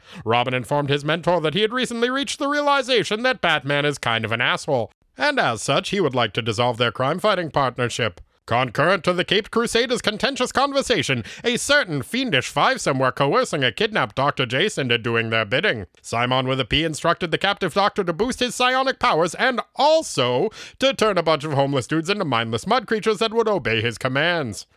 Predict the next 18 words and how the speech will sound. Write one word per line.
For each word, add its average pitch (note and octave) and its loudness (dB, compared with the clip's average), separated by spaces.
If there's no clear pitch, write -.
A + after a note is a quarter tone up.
Shitty. C#3+ 0
Jace C3 0
resisted, D3+ 0
so A3 2
Simon A#3 2
with B3+ 0
a B3 -2
P D4 0
tortured B3 2
her D3+ 4
a D#3 -2
bit B3 0
until A#3 0
she D3+ -4
capitulated A#2+ -2
to A#2 -2
his A2 -2
demands. B2 -4